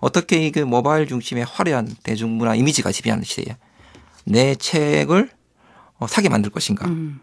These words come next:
Speaker 1: 하는 이 고민이 한 가지였고요.
Speaker 2: 네.
Speaker 1: 두 번째는 저도 이제 많은 책을 봤는데 책이 딱 두 가지입니다. 교수님들이 쓰셔서,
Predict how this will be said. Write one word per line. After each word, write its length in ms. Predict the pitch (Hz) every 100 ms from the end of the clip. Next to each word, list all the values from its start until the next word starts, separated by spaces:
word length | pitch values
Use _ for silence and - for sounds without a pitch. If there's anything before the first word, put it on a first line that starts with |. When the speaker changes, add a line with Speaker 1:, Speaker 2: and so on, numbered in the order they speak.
| -
Speaker 1:
하는 220 | 196 180
이 80 | 180
고민이 220 | 185 160
한 120 | 139
가지였고요. 420 | 131 110 98 - -
Speaker 2:
네. 260 | 175 170 151 - - -
Speaker 1:
두 100 | 185
번째는 300 | 196 196 185
저도 240 | 180 175
이제 140 | 147 127
많은 300 | 117 - 185
책을 200 | 190 175
봤는데 560 | 135 107 101 135 135 110
책이 200 | - 185
딱 160 | 156 151
두 100 | 110
가지입니다. 480 | 113 127 98 - 139 - - - - -
교수님들이 640 | 107 107 151 165 151 135
쓰셔서, 920 | - 143 147 135 160 175 180 175 165